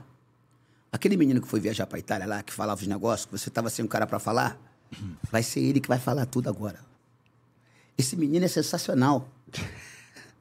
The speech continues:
Cara, esse cara tem uma alma de palco." Aí eu falei assim: eu pensando, falei: "Pô, esse coroa é maluco."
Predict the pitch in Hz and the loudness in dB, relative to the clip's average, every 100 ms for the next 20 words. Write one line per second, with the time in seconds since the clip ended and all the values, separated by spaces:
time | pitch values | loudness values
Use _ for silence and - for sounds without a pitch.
0 | _ _ - - 277 233 226 202 240 202 | _ _ 0 2 2 0 -2 0 2 4
1 | 208 220 156 - 208 190 - - - _ | 6 6 4 6 6 6 2 -16 -20 _
2 | - - - - 262 262 220 208 - 127 | -6 -4 -2 4 6 8 6 2 0 -6
3 | - - - - 208 - 135 107 95 - | -8 -4 4 4 4 0 -2 -4 -4 -12
4 | - - 127 - 165 131 160 311 440 117 | -10 -8 -6 -2 0 2 2 2 2 0
5 | 113 | -4